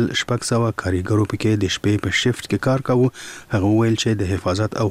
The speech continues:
خوندیتوب د شدیدو مقرراتو په نتیجه کې د کارګرو ژوند وژغورل شو. هغه زیاته کړه چې دا سیمه په اوکراین کې تر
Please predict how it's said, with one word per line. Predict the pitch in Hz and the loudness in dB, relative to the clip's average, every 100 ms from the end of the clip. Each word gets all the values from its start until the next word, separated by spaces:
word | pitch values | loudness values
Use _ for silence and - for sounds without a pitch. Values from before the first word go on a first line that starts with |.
| - | 0
خوندیتوب | 95 90 - 135 120 | 2 2 2 0 2
د | 107 | 0
شدیدو | - 95 107 107 | 0 2 4 4
مقرراتو | 107 - 90 101 107 - | 2 0 -2 0 -2 0
په | 98 | 0
نتیجه | 98 101 120 - | 0 2 0 2
کې | 135 - - - - | 0 0 -14 -16 -2
د | 139 - | -2 0
کارګرو | 101 95 101 101 101 95 | 0 2 2 2 2 2
ژوند | 110 113 131 | 2 2 2
وژغورل | 127 107 101 90 90 | 2 0 -2 -2 0
شو. | - 92 - - - - - | 0 -2 -6 -18 -16 -16 0
هغه | 110 120 | 2 4
زیاته | 135 135 | 2 0
کړه | 131 | 0
چې | - 127 110 | 2 2 2
دا | 98 | 2
سیمه | 113 113 | 2 2
په | - 92 | 2 -2
اوکراین | 107 131 | 2 2
کې | - 139 | 2 0
تر | 98 90 | 0 -2